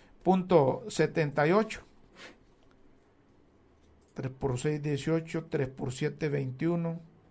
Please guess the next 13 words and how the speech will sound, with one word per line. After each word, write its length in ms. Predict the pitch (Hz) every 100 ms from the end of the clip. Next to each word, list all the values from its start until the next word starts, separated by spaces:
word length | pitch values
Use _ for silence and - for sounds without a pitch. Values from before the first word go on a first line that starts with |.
| - - - - - -
veintidós. 760 | - 127 117 - 127 135 160 - - - - _ -
Pucha, 240 | - 123 104 -
va 40 | 107
a 40 |
aumentar 360 | 113 113 131 120
más 200 | 123 123
de, 300 | 120 - - - - - - 170 - - 123
más 100 | 123
de 80 |
dos 160 | 123 131
lempiras 460 | 123 - - - - - - - _ - _
el 120 | -
galón. 360 | - - -